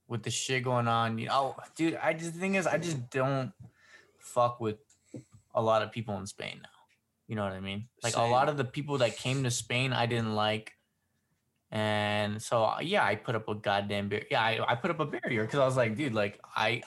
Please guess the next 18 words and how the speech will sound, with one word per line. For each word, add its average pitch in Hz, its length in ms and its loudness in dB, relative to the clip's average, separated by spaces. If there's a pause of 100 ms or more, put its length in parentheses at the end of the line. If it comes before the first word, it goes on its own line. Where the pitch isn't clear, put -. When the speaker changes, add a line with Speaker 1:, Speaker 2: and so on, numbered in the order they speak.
(640)
Speaker 1:
I 147 120 4
always 170 340 4
have 170 120 -2
to 143 100 -2
feel 139 220 0
somebody 123 480 0
out 110 280 2
before 107 460 -2
now, 135 380 0 (520)
Speaker 2:
Mm-hmm. 151 320 -2 (300)
Speaker 1:
before 123 320 2
I 117 80 6
get 110 220 0
to 107 200 2
cracking, 107 640 0
you 104 100 -2
know, 98 340 -4
like, 101 260 0